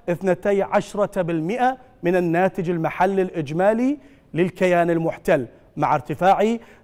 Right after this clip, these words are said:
تكاليف الاقتراض الحكومي الصهيوني بشكل كبير. أما الصادرات فتراجعت بنسبة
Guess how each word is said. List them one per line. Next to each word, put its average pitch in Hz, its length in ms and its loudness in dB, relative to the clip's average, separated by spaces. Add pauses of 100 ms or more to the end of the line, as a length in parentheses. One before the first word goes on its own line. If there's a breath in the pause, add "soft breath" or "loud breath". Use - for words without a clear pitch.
تكاليف 214 720 2
الاقتراض 190 600 2
الحكومي 190 500 -4
الصهيوني 214 680 -2 (280 loud breath)
بشكل 208 640 -2
كبير. 190 560 0 (360 loud breath)
أما 160 160 2
الصادرات 147 600 0 (400 loud breath)
فتراجعت 202 880 2
بنسبة 190 680 -2